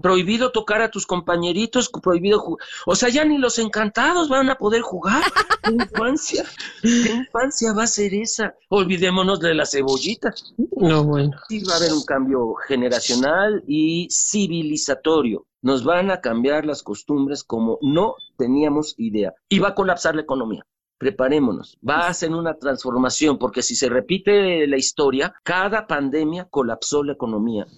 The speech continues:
Speaker 1: y vino un sistema económico distinto a sustituirlo. No se va a acabar la humanidad, sobreviviremos, pero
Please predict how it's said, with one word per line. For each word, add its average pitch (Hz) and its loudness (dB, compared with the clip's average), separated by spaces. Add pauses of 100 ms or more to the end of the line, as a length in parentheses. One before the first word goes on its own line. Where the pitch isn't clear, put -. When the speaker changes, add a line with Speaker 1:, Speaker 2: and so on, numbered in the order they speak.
Speaker 1:
y 127 0
vino 147 4
un 170 2
sistema 131 -2
económico 117 0
distinto 110 -4
a 95 -8
sustituirlo. 120 -6 (260)
No 190 4
se 214 2
va 196 2
a - -4
acabar 185 0
la 185 2
humanidad, 190 0
sobreviviremos, 143 2 (140)
pero 156 2